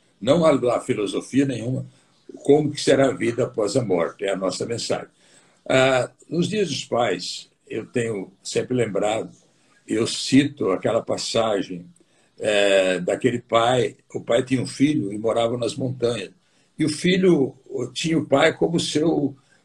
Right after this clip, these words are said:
o seu herói, aquela pessoa que protegia ele, que cuidava dele, que, é, enfim, era, era o referencial do filho. E aquele filho foi crescendo, esse é o problema. Ele foi crescendo e quando ele chegou ali na sua,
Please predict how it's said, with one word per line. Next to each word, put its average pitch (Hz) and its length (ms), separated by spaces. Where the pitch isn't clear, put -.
o 127 60
seu 165 200
herói, 143 480
aquela 131 300
pessoa 135 440
que - 220
protegia 156 640
ele, 135 380
que 127 160
cuidava 135 500
dele, 135 420
que, 131 280
é, 127 380
enfim, 123 380
era, 127 340
era 135 200
o 131 60
referencial 147 720
do - 80
filho. - 340
E - 100
aquele 202 440
filho 160 540
foi 156 180
crescendo, 156 580
esse 143 240
é 147 40
o - 40
problema. 170 460
Ele - 140
foi 127 160
crescendo 156 540
e 135 60
quando 143 180
ele 147 100
chegou 139 340
ali 147 400
na 117 140
sua, 135 240